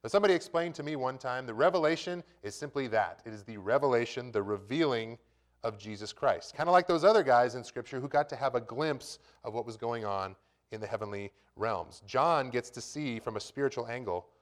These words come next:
what is happening to those who are faithful to Christ in Rome at the end of the first century, during a time where Christianity was not welcomed, because Christians said, "Jesus is Lord." And Rome wanted you to say,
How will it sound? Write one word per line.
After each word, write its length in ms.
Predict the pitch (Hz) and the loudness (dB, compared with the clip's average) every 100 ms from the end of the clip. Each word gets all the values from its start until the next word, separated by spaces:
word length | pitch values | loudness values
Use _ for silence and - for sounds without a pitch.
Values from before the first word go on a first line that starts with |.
| _ | _
what 200 | 117 143 | 2 4
is 120 | - | 4
happening 400 | 143 139 135 120 113 | 4 4 4 -2 -2
to 100 | 113 | 0
those 220 | 110 107 | 0 0
who 100 | 107 | -4
are 80 | 98 | -6
faithful 400 | - 127 - 123 | -6 -8 -8 -10
to 100 | 113 | -6
Christ 540 | 120 104 98 - _ _ _ _ | -2 -2 -2 -14 _ _ _ _
in 120 | 120 104 | -12 -4
Rome 340 | 113 120 82 80 _ _ - | 0 0 0 -8 _ _ -14
at 100 | 107 | -10
the 100 | 110 | -8
end 100 | 107 | -6
of 60 | |
the 80 | 95 | -8
first 260 | - 101 - | -8 -10 -8
century, 380 | 104 - - - | -12 -14 -20 -12
during 200 | 117 113 | -10 -8
a 60 | 107 | -8
time 320 | 117 110 104 | -8 -8 -8
where 80 | 92 | -12
Christianity 600 | - 117 - 123 131 127 | -12 -18 -12 -10 -8 -6
was 200 | 135 113 | -8 -6
not 380 | 104 113 - _ _ _ | -6 -6 -8 _ _ _
welcomed, 680 | 123 139 160 165 101 80 - _ _ - | -2 2 4 2 -6 -8 -20 _ _ -12
because 240 | 123 117 _ | -8 -10 _
Christians 420 | 202 208 - 135 | 0 0 -2 -10
said, 380 | - 131 120 110 - _ | -4 2 2 0 -8 _
"Jesus 520 | 110 139 151 131 - - _ | -10 -6 -4 -6 -8 -18 _
is 200 | 127 104 | -10 -8
Lord." 340 | 98 92 82 80 _ _ _ _ _ - | -6 -6 -6 -10 _ _ _ _ _ -12
And 120 | 117 | -4
Rome 260 | 131 160 139 | 0 0 2
wanted 280 | 127 123 | 0 -2
you 80 | 123 | -6
to 80 | 117 | -8
say, 360 | - 107 101 | -6 -4 -4